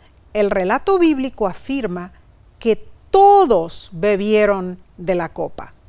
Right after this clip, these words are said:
Pero de ese momento en adelante los discípulos beberían de la copa en memoria de Jesús hasta que Él regrese. Y Jesús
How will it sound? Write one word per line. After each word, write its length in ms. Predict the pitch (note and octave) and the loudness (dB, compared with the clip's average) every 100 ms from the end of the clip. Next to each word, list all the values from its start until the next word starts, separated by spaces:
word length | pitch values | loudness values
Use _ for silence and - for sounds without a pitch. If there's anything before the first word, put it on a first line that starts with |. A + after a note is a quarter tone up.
| _ - - - | _ -20 -20 -2
Pero 240 | C#4+ B3 A#3 | 4 6 6
de 200 | A3 E4 | 6 4
ese 200 | - G4+ | 4 2
momento 460 | D4+ A#3+ D4 D#4+ B3 | 2 0 -2 0 2
en 80 | |
adelante 600 | A3 G3+ G#3+ B3+ D#4+ D4 | 2 0 2 2 2 0
los 160 | A#3 G3 | 0 -2
discípulos 640 | G3 - C4+ A#3+ C#4+ A#3+ | -6 -8 -10 -6 -4 0
beberían 560 | A3+ G#3+ G#3 A#3+ C#4 B3+ | 0 0 -2 -2 -4 -2
de 100 | A3+ | -2
la 200 | G3 - | -2 -2
copa 300 | C4+ C4+ C4 | -2 0 0
en 80 | A3 | 0
memoria 560 | G#3+ G#3 C4+ C#4+ A3+ | -2 -2 -4 0 0
de 160 | F#3+ C4 | 0 -2
Jesús 520 | - G3+ - C4 - - - | -4 -8 -6 -8 -10 -16 -2
hasta 400 | B3 B3 - B3 | 0 0 -2 -2
que 260 | - G#3+ C#4+ | 4 6 6
Él 140 | F4 | 6
regrese. 760 | B3+ G3 G#3 C4 A#3 - - - - - _ _ - | 4 2 2 0 -2 -10 -12 -18 -20 -20 _ _ -14
Y 120 | F#3+ | -12
Jesús 760 | - E3 - F4 E4 C#4 - | -10 -10 0 2 2 0 -12